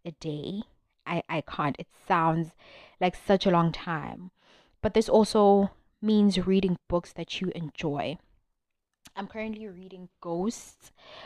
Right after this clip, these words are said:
by Dolly Alderton. I've decided to read, so I, um, yesterday I finished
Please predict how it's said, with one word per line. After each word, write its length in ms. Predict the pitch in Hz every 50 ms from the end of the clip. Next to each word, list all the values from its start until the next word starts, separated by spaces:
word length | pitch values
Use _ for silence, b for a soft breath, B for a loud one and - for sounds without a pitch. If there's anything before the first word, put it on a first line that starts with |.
| B B B _ _
by 540 | 190 185 180 175 180 180 175 180 180 175 - _ _ _
Dolly 440 | - 170 165 165 185 196 196 190 - - -
Alderton. 760 | - 180 180 175 - 170 - - - - 180 170 208 254 - b b b b b b b b b b b _
I've 100 | 254 269
decided 340 | - 254 - 302 311 339 -
to 120 | - - 240
read, 320 | 208 208 214 214 226 226 - -
so 120 | - - -
I, 180 | 214 220 - -
um, 400 | - - 220 208 208 208 202 196 - _ _ _
yesterday 380 | 220 233 - - 254 220 196 190
I 100 | - 185
finished 500 | 185 - - 202 196 202 - - - -